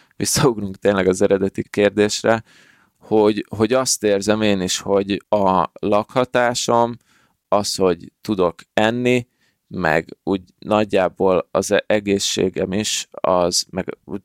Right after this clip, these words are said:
természetesen ezzel együtt, amikor azt mondom, hogy én akkor az egész családomért értem, tehát hogy a,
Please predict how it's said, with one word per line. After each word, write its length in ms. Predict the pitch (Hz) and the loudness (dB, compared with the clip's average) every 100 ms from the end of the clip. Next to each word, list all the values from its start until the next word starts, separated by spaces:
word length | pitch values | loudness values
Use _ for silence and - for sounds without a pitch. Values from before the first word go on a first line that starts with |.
| - | -4
természetesen 720 | 95 92 95 - - - 95 | -2 -2 -6 -10 -8 -4 -2
ezzel 280 | 92 95 90 | -2 0 0
együtt, 340 | 95 95 - | 0 -4 -6
amikor 320 | 95 87 95 | -6 -4 -2
azt 180 | 95 - | -2 -4
mondom, 280 | 95 92 98 | -4 -4 -2
hogy 160 | 92 | -4
én 140 | 92 90 | -4 -4
akkor 280 | 90 - 98 | -6 -6 -4
az 120 | 95 | -2
egész 240 | 92 92 | -2 -4
családomért 760 | - 98 90 92 92 90 85 - | -4 -4 -2 -2 -4 -4 -6 -2
értem, 380 | 95 - 107 98 | -2 -2 -6 -4
tehát 240 | - - | -10 -6
hogy 100 | 95 | -2
a, 120 | 95 | -2